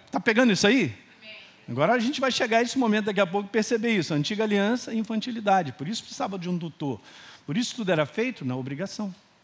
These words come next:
A lei funcionava como cuidador, protetor, como um tutor do povo. Tem que ser cumprido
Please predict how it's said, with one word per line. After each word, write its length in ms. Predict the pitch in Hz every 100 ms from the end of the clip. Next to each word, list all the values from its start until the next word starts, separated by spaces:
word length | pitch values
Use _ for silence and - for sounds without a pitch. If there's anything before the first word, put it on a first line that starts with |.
| _ _ _ _ _ _ _ _ _ _ _ - - - - _ _ _ _ _ _ _ _ _ _ _ _ _ _ _ _ _ _ _ _ _ _ _ _ _ _ _ -
A 120 | 226
lei 340 | 233 320 330
funcionava 920 | - 254 247 - 233 214 269 339 294 233
como 280 | 247 240
cuidador, 840 | - 247 226 214 196 196 240 226 151
protetor, 920 | - 196 196 208 - - 247 214 147 - - -
como 240 | - 240 254
um 80 |
tutor 540 | 247 262 - - 262 247
do 100 | 233
povo. 540 | - 226 240 226 170
Tem 280 | 156 - 262
que 100 | -
ser 200 | - 240
cumprido 800 | 220 214 185 214 247 269 165 135